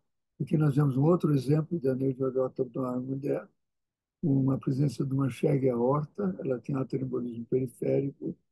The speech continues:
e tratava-se de um aneurisma justa renal, né? Então, a prevalência dos aneurismas de aorta aumenta rapidamente com o envelhecimento, especialmente nas mulheres. A mortalidade operatória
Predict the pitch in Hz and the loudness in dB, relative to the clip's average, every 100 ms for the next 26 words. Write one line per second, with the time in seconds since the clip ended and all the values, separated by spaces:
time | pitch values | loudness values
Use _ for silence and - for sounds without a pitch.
0 | _ - 156 156 - 139 127 - 139 135 | _ -12 0 0 2 -2 -2 -2 0 0
1 | 131 123 120 131 117 131 131 _ _ _ | 0 -2 -2 -4 -4 -6 -6 _ _ _
2 | 143 147 - 160 135 123 101 107 - _ | -2 -2 0 -4 -2 -4 -4 -8 -12 _
3 | _ _ _ _ _ - 175 139 - _ | _ _ _ _ _ -8 -4 -4 -6 _
4 | _ _ _ _ _ - 185 - 214 226 | _ _ _ _ _ -2 -2 2 2 2
5 | - 180 208 185 180 208 214 - 190 - | -2 2 4 6 6 6 2 0 -4 -4
6 | _ _ 190 240 196 185 160 160 139 143 | _ _ -6 0 4 6 6 4 4 2
7 | 151 - 139 143 - 135 151 165 - 139 | 0 0 0 0 0 -2 0 0 0 0
8 | 135 139 - 139 123 127 123 117 - 160 | 0 -2 -2 0 0 0 -2 -4 -6 -4
9 | 135 120 139 - _ - 202 151 - 185 | -4 -4 -8 -12 _ -4 -2 -2 -2 -6
10 | - - 135 - 120 120 123 113 123 139 | -4 -4 -4 -4 -6 -6 -6 -6 -6 -8
11 | - _ _ _ _ _ _ - 147 165 | -12 _ _ _ _ _ _ -2 4 4
12 | 160 165 147 135 143 143 139 139 139 135 | 4 2 2 2 2 2 0 0 0 0
13 | 117 139 135 123 | 0 0 0 -2